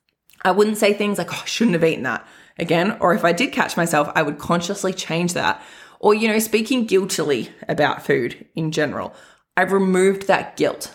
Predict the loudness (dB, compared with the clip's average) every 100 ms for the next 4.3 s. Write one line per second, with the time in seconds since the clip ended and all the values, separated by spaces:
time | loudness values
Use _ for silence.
0 | -2 0 0 -2 0 2 0 0 -8 -16
1 | _ 0 2 2 2 0 0 -4 -6 -8
2 | -8 -8 -8 -6 -6 -4 -2 -2 -4 -2
3 | 2 4 4 4 2 0 0 -2 -6 -2
4 | 2 0 -2